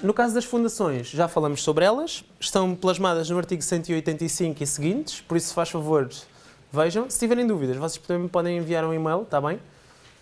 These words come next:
Eu respondo também. E a professora Maria Inês também penso que responde, por isso não sei. Mas caso tenham sociedades, digam-me. Caso tenham sociedades, caso tenham dúvidas. Caso tenham dúvidas, digam.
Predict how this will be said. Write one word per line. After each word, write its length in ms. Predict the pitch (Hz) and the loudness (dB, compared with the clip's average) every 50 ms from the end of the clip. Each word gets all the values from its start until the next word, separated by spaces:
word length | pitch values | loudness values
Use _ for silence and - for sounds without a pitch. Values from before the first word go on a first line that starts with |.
| _ _ _ - | _ _ _ -2
Eu 80 | - 147 | -2 0
respondo 400 | 143 - - - 156 147 160 156 | 0 -2 -4 0 0 2 2 2
também. 400 | - 156 147 147 147 170 214 262 - - - - - - | 0 -2 0 0 0 -2 -2 -6 -10 -16 -20 -18 -10 -4
E 80 | 151 | -4
a 40 | 160 | -2
professora 280 | 151 147 - 165 151 147 | -2 -2 -4 -2 -2 0
Maria 180 | 147 143 143 | -2 0 0
Inês 160 | 143 143 143 143 | 0 -2 -2 -4
também 220 | - 147 139 135 | -4 -6 -6 -4
penso 200 | 135 143 139 - | -4 -4 -6 -6
que 100 | - - | -8 -12
responde, 360 | - - - - 156 165 208 233 | -20 -16 -8 -6 -4 -4 -4 -4
por 100 | - - | -8 -14
isso 180 | - - - 151 | -20 -18 -12 -10
não 80 | 139 131 | -10 -10
sei. 300 | - - 139 165 226 233 - - - - - - - - _ _ - - - - - _ - _ _ _ _ - | -6 -6 -6 -6 -6 -8 -14 -20 -20 -20 -20 -20 -20 -20 _ _ -20 -20 -20 -20 -20 _ -20 _ _ _ _ -8
Mas 420 | 160 165 165 165 160 - - - - | -4 -2 -2 -2 -2 -6 -12 -12 -2
caso 220 | - 185 185 185 185 | 0 0 0 0 0
tenham 180 | 196 196 190 | -2 -2 -2
sociedades, 520 | 185 190 - - 190 180 190 196 185 175 156 | -2 -4 -2 -2 0 2 2 0 0 -2 -4
digam-me. 320 | 139 120 123 110 113 113 - - - - - - - - _ _ | -4 -4 -4 -6 -8 -10 -16 -18 -20 -20 -20 -20 -20 -20 _ _
Caso 220 | - 180 180 170 - | -2 0 0 0 0
tenham 200 | 180 151 185 170 | 2 4 4 2
sociedades, 380 | - - - 156 135 123 120 | 2 2 2 2 2 2 0
caso 180 | - - 170 - | -2 -2 -2 0
tenham 260 | - 196 180 180 165 | 2 2 2 4 4
dúvidas. 680 | 160 170 185 180 160 160 135 131 120 123 120 - - - - - - - - - - - - - - - - - | 4 2 2 4 2 2 2 2 0 0 -2 -4 -8 -10 -12 -14 -16 -16 -18 -18 -18 -18 -18 -18 -18 -18 -10 0
Caso 180 | - 190 190 - | 0 2 4 4
tenham 220 | 226 208 202 208 | 4 6 6 6
dúvidas, 340 | 214 214 208 214 208 208 160 | 4 4 2 2 2 2 2
digam. 360 | 151 151 135 123 127 120 117 | 2 0 2 2 0 -2 -2